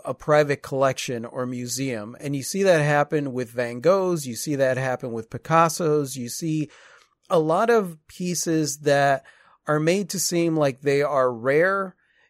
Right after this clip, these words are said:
and when in fact it's because a certain collector has collected several of them and is holding on to them, making it seem rare so that then when they sell them, they can sell them for a larger price.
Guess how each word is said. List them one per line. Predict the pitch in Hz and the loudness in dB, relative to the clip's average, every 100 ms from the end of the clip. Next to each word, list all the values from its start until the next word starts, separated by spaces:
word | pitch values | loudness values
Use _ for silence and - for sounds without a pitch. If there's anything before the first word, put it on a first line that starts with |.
| _ | _
and | 165 160 160 156 151 | 0 2 4 2 2
when | 139 170 | 2 4
in | 160 | 2
fact | 156 160 151 143 - - | 2 4 4 2 -4 -8
it's | 147 - | -6 -4
because | 143 - 139 143 143 135 - | -4 0 2 4 2 -2 -10
a | - | -10
certain | - 151 156 | -4 -2 -4
collector | - 147 147 147 131 | -2 2 2 2 0
has | 120 | -2
collected | - 127 139 135 127 113 | -4 -4 -2 -2 -10 -12
several | - 170 185 190 175 | 0 2 2 2 4
of | 160 | 2
them | 156 151 147 147 - 160 | 2 2 2 -2 -8 -8
and | 139 135 131 | -4 -2 -4
is | 131 151 127 120 | -6 -10 -10 -12
holding | - 165 196 196 185 | -4 0 2 2 0
on | 156 143 143 | 0 -2 -4
to | - | -4
them, | 139 135 127 127 127 | -2 0 -2 -6 -10
making | 143 131 156 180 160 | -8 -4 -4 -2 -2
it | 143 - | -2 -4
seem | - 135 131 | -8 -8 -6
rare | 123 127 127 123 | 0 2 2 0
so | 113 135 | -2 -4
that | 123 117 | -4 -2
then | 139 135 127 | -2 -2 -6
when | 127 | -6
they | 120 | -6
sell | 113 - 123 123 | -6 -4 -2 -2
them, | 123 113 113 | -4 -6 -6
they | 120 117 117 113 | -2 -2 -4 -8
can | 110 127 113 | -8 -10 -8
sell | - 113 | -4 -4
them | 113 | -4
for | 110 110 | -8 -8
a | 110 | -6
larger | 107 107 104 | -6 -6 -10
price. | - 110 95 - - - | -12 -10 -10 -12 -18 -18